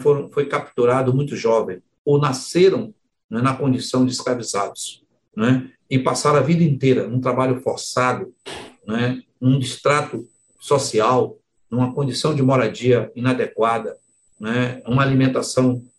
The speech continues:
não regular, entre os aspectos. Os castigos, né, vivenciados,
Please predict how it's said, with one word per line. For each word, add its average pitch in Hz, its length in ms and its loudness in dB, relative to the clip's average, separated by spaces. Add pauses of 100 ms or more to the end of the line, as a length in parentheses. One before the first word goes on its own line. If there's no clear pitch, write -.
(200)
não 135 140 4
regular, 110 680 -2 (400)
entre 131 260 2
os 117 120 4
aspectos. 107 520 -4
Os - 60 -12
castigos, 156 880 -2 (200)
né, 131 200 6
vivenciados, 123 880 2